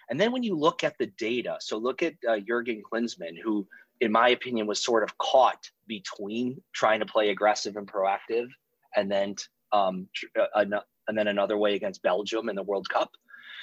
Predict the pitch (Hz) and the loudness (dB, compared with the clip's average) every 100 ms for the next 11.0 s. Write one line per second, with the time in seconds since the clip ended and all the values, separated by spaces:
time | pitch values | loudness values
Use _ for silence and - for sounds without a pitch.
0 | - 139 170 180 143 - 151 120 113 113 | -6 0 2 2 2 2 4 4 2 0
1 | 107 101 - 117 120 123 107 104 113 107 | 0 0 0 4 6 4 2 -2 0 2
2 | 110 - - 104 90 107 117 90 87 104 | 0 -4 -6 -6 -4 -4 -2 -4 -4 -6
3 | - 101 - - - 202 113 85 _ _ | -4 -4 -4 -6 4 4 4 0 _ _
4 | _ _ _ 117 123 117 113 117 110 107 | _ _ _ 2 4 6 6 4 2 -6
5 | - - 98 101 131 202 _ _ _ _ | -10 -8 -4 -2 -2 -4 _ _ _ _
6 | _ _ 123 123 117 147 170 165 147 120 | _ _ 0 0 2 2 4 0 0 -4
7 | 117 - _ 127 131 - 113 113 110 107 | -4 -12 _ -6 -6 -8 -8 -6 -4 -2
8 | 107 90 101 98 98 95 98 101 98 - | -4 -4 -6 -4 -6 -4 -4 -4 -6 -10
9 | _ _ _ _ - 127 123 120 110 - | _ _ _ _ 0 4 4 4 0 -8
10 | _ - 151 165 170 - 143 127 127 107 | _ -6 0 0 -2 -2 0 0 -2 -6